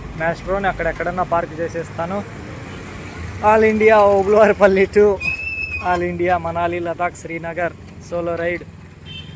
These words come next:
a small tribute to hashtag Ranjit on Wheels అన్న, "Save water, save earth, solution to pollution" అనే అవేర్‌నెస్‌తో రేపైతే మనం Statue of Unity వైపు ఈ రూట్లోనే వెళ్తూ ఉన్నాము.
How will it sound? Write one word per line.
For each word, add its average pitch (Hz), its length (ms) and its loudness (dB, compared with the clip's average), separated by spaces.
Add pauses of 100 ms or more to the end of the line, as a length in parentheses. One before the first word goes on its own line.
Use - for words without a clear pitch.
(340)
a 160 160 -2
small 170 280 -2
tribute 170 400 -6
to 180 60 -4 (200)
hashtag 160 400 -6
Ranjit 151 440 -10
on 156 100 -8
Wheels - 260 -8
అన్న, 147 340 -6 (260)
"Save 156 240 -6
water, 170 400 -4
save 160 160 -2
earth, 175 340 -4
solution 160 440 -4
to 180 60 -6 (100)
pollution" 156 400 -4 (300)
అనే 160 180 -8
అవేర్‌నెస్‌తో 165 680 -4 (1300)
రేపైతే 220 480 8
మనం 226 400 6 (800)
Statue 202 560 4
of 185 240 -2
Unity 190 260 4
వైపు 180 280 2
ఈ 233 200 0
రూట్లోనే 220 460 2
వెళ్తూ 185 320 2
ఉన్నాము. 185 500 -2